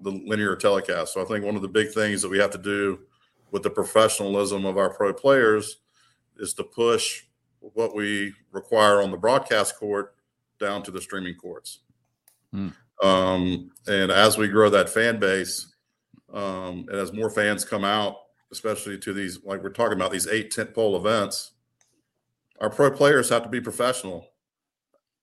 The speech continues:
Speaker 1: you know, from start to finish ar-, around those events.
Speaker 2: Well, that, that, uh, all right, that's taken us down a,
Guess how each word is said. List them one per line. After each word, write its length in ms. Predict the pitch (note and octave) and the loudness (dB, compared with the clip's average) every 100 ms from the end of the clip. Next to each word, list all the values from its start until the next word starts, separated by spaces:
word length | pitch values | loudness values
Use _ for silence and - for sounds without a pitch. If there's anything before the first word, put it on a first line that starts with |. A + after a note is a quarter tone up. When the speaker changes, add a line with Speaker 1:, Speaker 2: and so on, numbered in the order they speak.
| _ _ | _ _
Speaker 1:
you 60 | G2+ | -14
know, 120 | F#2+ | -14
from 240 | - - F#2+ | -14 -16 -6
start 280 | B2+ A#2 | -2 0
to 60 | G#2+ | -2
finish 360 | - A2+ G#2 G#2 | -4 -4 -4 -6
ar-, 140 | F#2+ | -6
around 320 | G#2 G#2+ G#2 | -4 -2 0
those 160 | G#2 G2 | -2 -4
events. 460 | F#2+ G2+ - - - _ _ _ _ _ _ _ _ _ _ _ _ _ _ | -6 -8 -8 -14 -18 _ _ _ _ _ _ _ _ _ _ _ _ _ _
Speaker 2:
Well, 120 | B2 B2 | 0 4
that, 260 | C3+ - | 2 2
that, 340 | B2+ B2+ B2+ - | 2 2 2 2
uh, 300 | A#2 G#2+ F#2 | 4 4 2
all 60 | G2+ | 2
right, 120 | G#2+ | 2
that's 220 | A#2 - | 2 2
taken 240 | B2+ A2 | 0 2
us 140 | A2 - | 0 2
down 380 | A2+ G#2+ G#2 | 2 4 2
a, 100 | G2 | 0